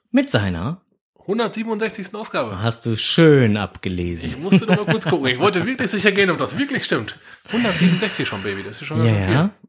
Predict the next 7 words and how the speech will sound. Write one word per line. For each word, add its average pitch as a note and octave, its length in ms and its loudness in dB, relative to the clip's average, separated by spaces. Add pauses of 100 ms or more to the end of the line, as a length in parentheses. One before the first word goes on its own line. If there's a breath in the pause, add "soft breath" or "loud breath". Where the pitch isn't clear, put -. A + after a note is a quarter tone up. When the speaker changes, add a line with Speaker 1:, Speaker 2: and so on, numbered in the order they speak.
(340)
Speaker 1:
Also G#2 200 0
insofern, D3 720 2
äh, C3 480 2
wir C#3+ 180 2
arbeiten B2+ 440 0
dran. G#2 340 0 (100)
Speaker 2:
Mhm. A2+ 640 -8